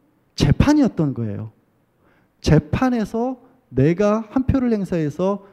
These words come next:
그 사람의 유죄와 무죄를 가릴 수 있었던 권리가 주어졌던 게 민주주의의 시작이에요. 곧 법정에서 억울해 보이지만 내가 내 권리를 찾기 위해서 주장을 해야 하는 게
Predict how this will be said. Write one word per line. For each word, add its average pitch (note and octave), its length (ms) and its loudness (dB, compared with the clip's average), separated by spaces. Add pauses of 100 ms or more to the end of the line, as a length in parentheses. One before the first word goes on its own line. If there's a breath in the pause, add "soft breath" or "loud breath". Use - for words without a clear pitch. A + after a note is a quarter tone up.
(380 soft breath)
그 - 120 -2
사람의 F3+ 420 4
유죄와 F3 460 2
무죄를 D3 520 0
가릴 D3 280 -2
수 - 240 -12
있었던 E3 500 -6
권리가 D#3+ 480 2
주어졌던 C#3+ 500 -2
게 C3+ 100 -4
민주주의의 C#3 540 -6
시작이에요. A#2+ 640 -10 (1200)
곧 - 420 2
법정에서 A#3+ 1000 -2 (520 soft breath)
억울해 C4 400 6
보이지만 F3 520 2
내가 C#3 300 0
내 C#3+ 180 2
권리를 D3 340 -2
찾기 - 260 -12
위해서 F3+ 180 -10
주장을 D#3+ 520 -4
해야 B3+ 180 0
하는 F3 180 -6
게 F#3+ 340 -6